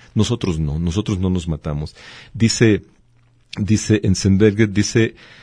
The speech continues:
Sus meta-, metástasis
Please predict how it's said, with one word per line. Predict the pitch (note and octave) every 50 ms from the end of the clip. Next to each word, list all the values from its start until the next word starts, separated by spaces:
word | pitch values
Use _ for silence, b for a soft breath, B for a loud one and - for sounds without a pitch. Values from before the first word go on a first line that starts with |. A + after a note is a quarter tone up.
| B B
Sus | B - - A#2+ G#2+ - - -
meta-, | C#3 G#2+ G#2+ - - G#2+ - - _ _ _ _
metástasis | - G#2 G2+ G#2+ G#2 - - D#3+ E3 E3 - - D3+ C3+ - - C#3+ C#3+ C#3+ - - -